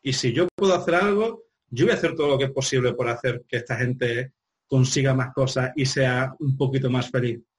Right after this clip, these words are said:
Y entonces digo, "Venga, un empujón, Cristian", y arriba otra vez. No, no siempre es fácil, porque muchas veces sí es verdad que dices, "Uf, hoy no salgo de la cama, <laughs> hoy me quedo aquí,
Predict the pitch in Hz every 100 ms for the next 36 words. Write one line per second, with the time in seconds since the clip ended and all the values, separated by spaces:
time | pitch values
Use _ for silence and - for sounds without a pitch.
0 | _ _ _ _ _ 143 131 165 170 202
1 | 170 135 135 131 131 104 - _ _ -
2 | 151 160 135 123 120 147 139 113 110 -
3 | _ _ _ 151 131 123 135 147 127 127
4 | 120 117 - - - 196 - - - -
5 | 175 - - 160 190 208 202 180 160 139
6 | 143 135 135 117 113 - _ _ _ 127
7 | 120 120 135 156 139 151 - 180 180 143
8 | 127 127 147 156 135 120 120 - - -
9 | - - _ _ _ _ 135 165 147 135
10 | 139 147 151 143 - 113 - - 123 139
11 | 117 - - 202 220 208 208 - - _
12 | _ _ 160 160 139 139 135 123 120 165
13 | 196 196